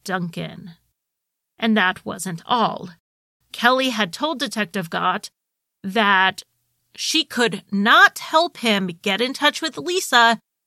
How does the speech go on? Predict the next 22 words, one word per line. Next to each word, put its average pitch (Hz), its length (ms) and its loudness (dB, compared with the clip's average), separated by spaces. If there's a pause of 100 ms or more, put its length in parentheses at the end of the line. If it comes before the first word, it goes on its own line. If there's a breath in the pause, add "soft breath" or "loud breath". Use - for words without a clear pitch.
(100)
because 311 320 -2
they 254 260 4
had 233 440 6
lost 208 460 0
contact 185 680 -4
over 180 260 -6
the 180 100 -4
years. 180 640 -10 (640)
That 233 580 2 (320)
was 208 280 0
a 202 80 -2
lie. 175 520 -6 (140)
Kelly 285 360 -2
and 240 140 -2
Lisa 226 300 -4
were 214 200 0
in 262 200 0
regular 233 680 0
contact 202 580 -2
over 196 240 -4
the 196 120 -4
years, 254 420 -4